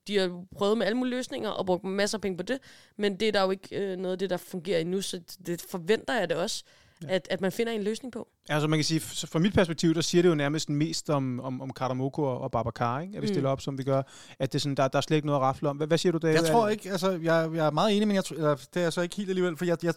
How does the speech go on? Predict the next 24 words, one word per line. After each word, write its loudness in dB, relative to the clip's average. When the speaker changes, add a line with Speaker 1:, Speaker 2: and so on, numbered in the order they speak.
Speaker 3:
jeg -4
tror 0
langt -4
hen -4
ad -4
vejen, -6
at -12
det, -2
jeg 2
har 2
svært -2
ved 0
at 0
se -4
en, -4
en, -4
en -6
ægte 0
nier -2
få -6
succes -6
i -10
Jes -4
Torups -12